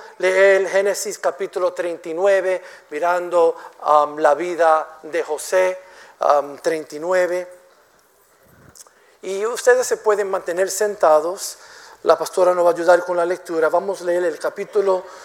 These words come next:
completo de Génesis capítulo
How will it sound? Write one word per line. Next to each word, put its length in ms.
completo 840
de 220
Génesis 600
capítulo 760